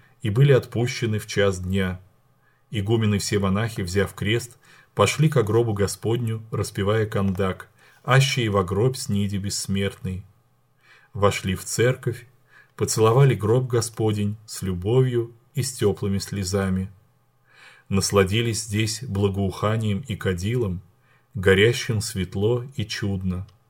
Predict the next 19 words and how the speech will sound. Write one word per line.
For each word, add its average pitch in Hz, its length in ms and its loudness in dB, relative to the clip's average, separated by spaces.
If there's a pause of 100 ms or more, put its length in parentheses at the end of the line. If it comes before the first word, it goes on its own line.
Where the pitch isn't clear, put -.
(480)
Зажглись 98 640 2
тогда 110 640 0
и 104 100 -4
три 107 240 -4
кадила, 101 680 -2
как - 180 -4
сообщил 98 440 -2
нам 95 200 0
эконом 98 540 -2
и 107 80 -4
ключарь. 98 600 -4 (720)
Оба 131 680 8
они 101 360 4
сказали, 101 800 2 (320)
только 147 340 6
три 123 200 2
кадила 117 500 4
тогда 95 320 0
зажглись, 95 680 -2